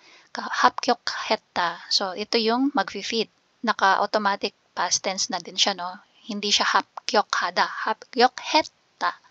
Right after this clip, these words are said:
So, si hapgyokheta magiging hapgyokheslte.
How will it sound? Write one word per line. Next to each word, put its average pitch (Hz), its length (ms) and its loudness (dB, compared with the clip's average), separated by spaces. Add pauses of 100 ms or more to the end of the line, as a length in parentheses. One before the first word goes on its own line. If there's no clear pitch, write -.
(560)
So, 190 160 0
si 208 160 2
hapgyokheta 262 880 0
magiging 202 560 -4
hapgyokheslte. - - -2